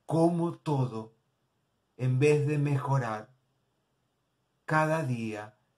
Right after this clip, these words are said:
entra en un desorden mayor. Que nosotros como pueblo de Dios no entremos en ese desorden,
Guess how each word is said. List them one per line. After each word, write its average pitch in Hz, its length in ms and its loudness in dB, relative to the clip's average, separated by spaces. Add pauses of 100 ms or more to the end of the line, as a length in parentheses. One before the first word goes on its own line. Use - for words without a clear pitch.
(420)
entra 120 680 0 (200)
en 131 180 4
un 139 180 4
desorden 127 680 2
mayor. 120 440 -6 (1120)
Que 160 140 4
nosotros 190 640 2
como 180 320 -2
pueblo 170 380 0
de 156 140 2
Dios 120 480 -4 (1300)
no 170 200 4
entremos 185 680 2
en 156 140 -2
ese 143 260 0
desorden, 113 680 -2